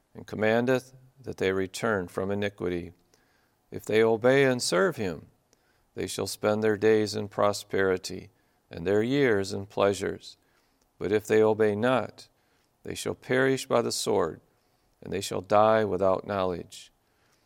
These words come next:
But the hypocrites in heart heap up wrath. They cry not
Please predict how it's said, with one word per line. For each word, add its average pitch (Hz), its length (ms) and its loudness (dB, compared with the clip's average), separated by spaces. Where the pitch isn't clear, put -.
But 131 140 0
the 131 100 2
hypocrites 175 600 -2
in 123 140 -2
heart 107 540 0
heap - 280 -8
up 101 200 0
wrath. 95 500 4
They 98 140 -6
cry 117 380 2
not 110 320 0